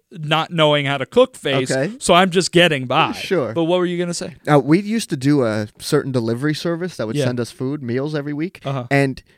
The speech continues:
Speaker 2: uh, like, it com-, comes with recipe cards you follow and everything. And
Speaker 1: Yeah.
Speaker 2: that actually helped. Like, we did that for, like, two years.
Speaker 1: Uh-huh.
Speaker 2: And I'm not saying, like, oh, I'm, like, a great cook now, but, like,
Speaker 1: Yeah.
Speaker 2: you know, I'm confident. You know what I mean? Like,
Speaker 1: If I told you to braise a turkey breast, you could
Speaker 2: No,
Speaker 1: do it.
Speaker 2: I don't know. I have no idea what that
Speaker 1: <laughs> Me
Speaker 2: even
Speaker 1: neither.
Speaker 2: means. No.
Speaker 1: It's fun to say, though.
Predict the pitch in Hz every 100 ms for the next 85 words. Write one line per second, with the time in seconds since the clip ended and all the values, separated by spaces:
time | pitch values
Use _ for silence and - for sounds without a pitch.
0 | _ _ 135 127 120 - - 131 - 147
1 | - 175 151 - 190 151 117 127 - 123
2 | 117 113 117 110 110 110 113 113 113 117
3 | 127 160 139 185 381 370 143 110 147 -
4 | 117 127 180 220 180 131 110 - 160 147
5 | 127 175 294 - - 147 131 110 160 233
6 | 214 - 175 156 127 139 127 113 113 113
7 | 101 110 107 - 117 - 95 92 120 127
8 | 117 - - 131 101 _ 165 113 156 147
9 | - 156 160 113 85 73 - 113 113 117
10 | 113 127 110 98 - 160 160 180 175 208
11 | 175 170 151 135 139 139 131 127 - 120
12 | 110 120 98 95 - 131 135 120 123 113
13 | 110 110 98 107 104 98 104 101 110 110
14 | 98 104 98 156 151 151 160 - 117 127
15 | 254 180 - 240 262 160 - 139 135